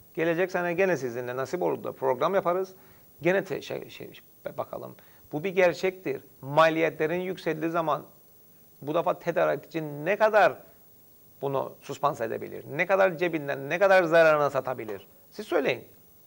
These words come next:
Öyle bir dünya yoktur maalesef. Dolayısıyla insanlarımız evet çok zor. Şu anda pi-, şey olarak da evet, e, döviz yükseldi, alalım mı?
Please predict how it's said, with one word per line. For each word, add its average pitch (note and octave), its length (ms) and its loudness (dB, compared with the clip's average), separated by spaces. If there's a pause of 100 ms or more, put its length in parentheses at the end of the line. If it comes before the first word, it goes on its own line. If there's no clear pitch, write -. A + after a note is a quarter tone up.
(100)
Öyle C#3+ 220 -2
bir D#3+ 140 0
dünya E3 300 0
yoktur G#3+ 400 -4
maalesef. E3+ 500 -2 (420)
Dolayısıyla E3+ 480 0
insanlarımız F3 540 -2
evet F3+ 300 2
çok E3 260 0
zor. F#3 320 4 (340)
Şu - 140 -4
anda D#3+ 200 2
pi-, D#3+ 380 -4
şey E3 160 2
olarak D3+ 360 6
da D#3+ 120 4
evet, D3+ 440 -2
e, G#2 360 -6 (1500)
döviz D#3+ 280 4
yükseldi, D3+ 460 2
alalım D#3 340 6
mı? F#3 220 -2